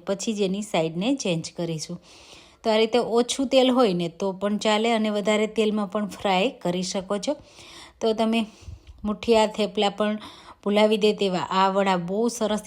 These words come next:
એવા લાગે છે અને તમે એકવાર આ રીતે બનાવી અને તમે ત્રણથી ચાર દિવસ સુધી રાખીને પણ ખાઈ શકો છો, ટ્રાવેલમાં પણ લઈ જઈ શકો છો. તો એક સાઈડ થોડી વાર પછી ફ્રાય થયા પછી હું આ રીતે બધા વડાને પલટાવી દઈશ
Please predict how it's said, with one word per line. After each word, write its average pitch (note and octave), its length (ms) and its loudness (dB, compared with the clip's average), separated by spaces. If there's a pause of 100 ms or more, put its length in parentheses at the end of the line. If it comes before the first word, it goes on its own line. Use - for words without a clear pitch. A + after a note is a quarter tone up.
એવા G#3 220 0
લાગે G#3 340 0
છે A3 100 -2 (160)
અને F#3+ 180 -4 (640)
તમે G3 200 2 (120)
એકવાર G#3+ 360 4
આ G#3 100 4
રીતે G#3 300 -2
બનાવી G3+ 440 0 (200)
અને F3+ 160 -2 (100)
તમે F#3+ 200 -2 (120)
ત્રણથી F#3+ 500 0
ચાર F#3 280 2
દિવસ F#3 340 -2
સુધી F#3 360 -2
રાખીને F3+ 540 0
પણ A3+ 160 -2 (500)
ખાઈ G3 300 2
શકો G#3+ 360 -2
છો, A3+ 140 0
ટ્રાવેલમાં F#3 640 2
પણ G#3 200 -2
લઈ G3 200 0
જઈ G3+ 220 -2
શકો G3+ 340 -4
છો. B3+ 100 -4 (720)
તો - 60 -4 (100)
એક A3 140 -4
સાઈડ B3 280 4
થોડી B3 320 4
વાર A#3+ 120 6 (100)
પછી G#3+ 360 -2
ફ્રાય G#3 340 0
થયા G3+ 280 -4
પછી G#3 260 -6
હું G3+ 160 -2
આ F3 100 0
રીતે F3 240 -4
બધા F#3+ 340 0
વડાને F3 300 -2 (100)
પલટાવી E3 520 -2
દઈશ D3+ 180 -8